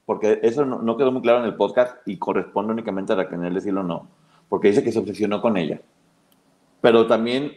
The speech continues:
habría que ver cuál fue la razón por la que Sergio decidió casarse con ella más allá de la obsesión, porque ese tipo no se casaba nomás porque sí. Ese tipo siempre se casaba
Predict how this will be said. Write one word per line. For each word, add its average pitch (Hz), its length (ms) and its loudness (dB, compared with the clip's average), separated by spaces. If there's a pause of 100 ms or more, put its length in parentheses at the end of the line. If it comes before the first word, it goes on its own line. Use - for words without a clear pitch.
(120)
habría 113 360 0
que 165 120 -2
ver 127 360 -2 (220)
cuál 107 220 0
fue 143 160 -4
la 120 140 2
razón 107 340 -4
por 151 100 -6
la 113 120 -4
que 98 100 -14
Sergio 117 320 -8
decidió 104 260 -4
casarse 120 300 -4
con 101 140 -8
ella 110 120 -4
más 107 180 -4
allá 113 100 0
de 110 60 2
la 104 80 0
obsesión, 95 320 -8
porque 107 180 -4
ese 117 120 -8
tipo 117 220 -12
no 117 80 -14
se 117 80 -12
casaba 107 340 2
nomás 98 240 -4
porque 92 180 -12
sí. 98 180 -8 (500)
Ese 113 180 4
tipo 127 200 -2
siempre 120 280 2
se 117 120 -4
casaba 117 600 2